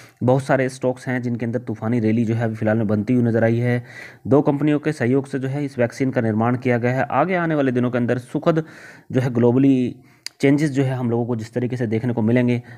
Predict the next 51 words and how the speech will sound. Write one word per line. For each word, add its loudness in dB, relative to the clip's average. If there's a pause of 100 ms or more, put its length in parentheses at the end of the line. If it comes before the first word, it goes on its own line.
(140)
वो 0
सब 0
काबिले 0
तारीफ़ -2
होने -6
वाले -4
हैं। -10 (520)
फिलहाल 4
में 0
दोस्तों -4
जिस -8
तरीके -2
से -6
डाउ 0
जोन्स -2
के -4
अंदर 0
रैली 2
बनती 0
हुई 2
नज़र 0
आई 2
है -4
तो -6
कहीं -2
ना 0
कहीं -2
जो -2
है -2
प्रॉफिट 0
बुकिंग 0
आपको 0
देखने -2
को -2
ज़रूर 0
मिल 0
सकती -6
है। 0
उसके -2
अंदर 2
भी 0 (340)
अगर 2
डाउ 4
जोन्स 2
गिरा, -2
क्योंकि -4
हमारे -2
इंडियन 0
मार्केट -2
जो 0
हैं -4